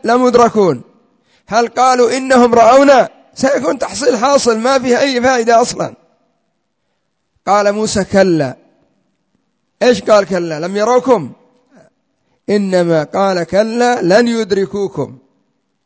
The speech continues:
فنفى موسى الإدراك، والرؤيا قد ثبتت. "كلا إن معي ربي سيهدين". فأوحينا إلى موسى أن اضرب بعصاك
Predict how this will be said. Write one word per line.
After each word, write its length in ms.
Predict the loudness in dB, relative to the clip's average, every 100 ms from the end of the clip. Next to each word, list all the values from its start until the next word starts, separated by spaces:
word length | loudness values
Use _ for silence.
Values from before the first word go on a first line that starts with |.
| _ _ _ _ _ _ _ _ _
فنفى 520 | -2 2 4 4 4
موسى 420 | 2 0 2 0
الإدراك، 760 | 0 -2 -4 2 4 2 0 -16 -20 _ _ _ _ _ _ _ -2
والرؤيا 480 | 0 2 4 6 4
قد 180 | 4 0
ثبتت. 560 | 2 2 2 -2 -6 _ _ _ _ _ _ _ _ _ _ _ _
"كلا 360 | -4 -2 -2 -4
إن 260 | -4 -4
معي 260 | -2 0 0
ربي 300 | -2 -4 -6
سيهدين". 540 | -4 -6 -4 -2 -2
فأوحينا 540 | -2 -4 -4 -4 -2 -2
إلى 140 | -2
موسى 360 | -4 -4 -4 -4
أن 80 |
اضرب 280 | -4 -6 -4
بعصاك 640 | -4 -6 -6 -8 -8 -10